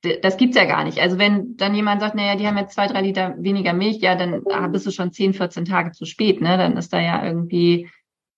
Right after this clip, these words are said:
ganz viel vorher schon, äh, nicht mitgelaufen parallel.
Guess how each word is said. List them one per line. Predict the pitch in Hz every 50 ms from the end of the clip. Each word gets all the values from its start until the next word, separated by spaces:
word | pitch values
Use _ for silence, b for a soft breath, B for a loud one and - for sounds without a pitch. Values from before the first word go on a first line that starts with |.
| _ _ _ _ _ _
ganz | - 175 185 180 -
viel | - - 202 185
vorher | 175 175 - 202 202 208 202 185
schon, | 185 - - 170 165 165 165 165
äh, | 170 170 165 160 160 160 160 160 160 - _ -
nicht | 175 165 151 - - - _ -
mitgelaufen | - 127 131 160 175 170 170 - 156 151 151 147 151 147 - - 147
parallel. | - 202 202 - - - - - - - -